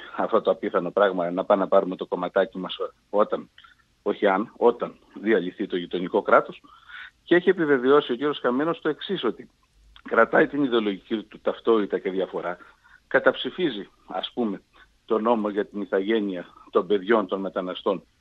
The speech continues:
ή το σύμφωνο συμβίωσης, αλλά ακριβώς επειδή είναι μεσαλής και αξιοπρεπής σύμμαχος, δεν εκβιάζει,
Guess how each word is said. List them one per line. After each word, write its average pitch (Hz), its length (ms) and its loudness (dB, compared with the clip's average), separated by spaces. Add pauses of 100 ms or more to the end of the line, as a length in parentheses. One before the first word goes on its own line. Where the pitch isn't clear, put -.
(160)
ή 117 100 2
το 117 120 2
σύμφωνο 104 360 -2
συμβίωσης, 90 600 -6 (400)
αλλά 123 220 4
ακριβώς 135 360 2
επειδή 165 420 2
είναι 160 280 4 (120)
μεσαλής 120 520 2
και 123 140 -2
αξιοπρεπής 107 640 -2
σύμμαχος, 117 500 -6 (100)
δεν 202 140 -6
εκβιάζει, 101 560 0